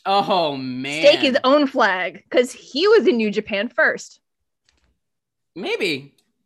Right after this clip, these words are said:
Speaker 1: May-, I would, I honestly, I would like
Speaker 2: That
Speaker 1: to
Speaker 2: would give him something to cry about.
Speaker 1: I, I would love to see the interplay between crazy liberal Zack Sabre Junior and crazy, like, primal dude bro Aaron Henare. 'Cause, like,
Speaker 2: <laughs>
Speaker 1: I,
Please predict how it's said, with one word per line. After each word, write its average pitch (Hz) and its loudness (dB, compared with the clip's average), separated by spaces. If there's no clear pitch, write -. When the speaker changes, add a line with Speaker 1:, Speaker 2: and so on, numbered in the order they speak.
Speaker 1:
May-, 240 -2
I 269 -2
would, 277 -8
I 226 0
honestly, 208 -2
I 156 -2
would 175 -6
like 175 -4
Speaker 2:
That 233 2
Speaker 1:
to 240 2
Speaker 2:
would 262 2
give 269 0
him 277 2
something 294 0
to 285 0
cry 330 2
about. 233 0
Speaker 1:
I, 202 2
I 185 0
would 196 -2
love 196 -2
to 220 -12
see 208 -8
the 180 -6
interplay 170 -4
between 143 -10
crazy 143 -6
liberal 139 -8
Zack 131 -6
Sabre 139 -8
Junior 135 -10
and 120 -12
crazy, 131 -10
like, 123 -8
primal 127 -6
dude 123 -12
bro 127 -10
Aaron 120 -8
Henare. 127 -10
'Cause, 143 -10
like, 147 -2
Speaker 2:
<laughs> - -6
Speaker 1:
I, 170 -4